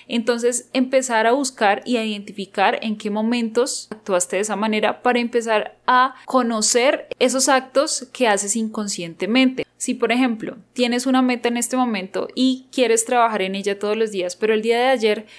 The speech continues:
preferiste gastar tu tiempo en otra cosa y dijiste, "No, esto lo voy a hacer mañana", o así, ahí ya actuaste y te autosaboteaste para lograr ese objetivo. Entonces,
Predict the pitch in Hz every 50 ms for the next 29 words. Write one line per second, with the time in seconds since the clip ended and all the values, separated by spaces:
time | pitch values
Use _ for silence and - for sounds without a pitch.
0 | - _ - 247 240 220 247 233 233 214 - 240 233 240 247 247 - 233 208 202
1 | 214 208 214 214 226 220 208 208 208 226 226 - - 220 214 208 196 - - 220
2 | 214 214 220 220 220 220 - - 226 220 214 208 214 196 208 - - - - _
3 | 220 233 233 226 233 233 220 - 247 240 247 277 294 277 - - - _ _ _
4 | _ _ - 254 247 240 247 - - 262 254 262 262 269 269 262 - - 247 262
5 | 262 262 277 277 294 294 - 277 294 302 294 277 254 202 - - - - 202 202
6 | 202 - 226 - 220 - - - - - _ - 226 240 247 247 254 262 262 269
7 | 247 277 320 359 - - - 233 220 - _ - 214 190 185 185 - - - 214
8 | - - 208 214 - _ - 208 - - 185 185 180 - 185 175 - - 185 170
9 | 175 - - 185 165 165 - - - - - - - - - _ _ - 208 202
10 | 196 196 190 175 175 175 156 156 160 - - 175 - 180 185 - - 254 247 -
11 | - - 220 214 220 226 214 220 240 233 -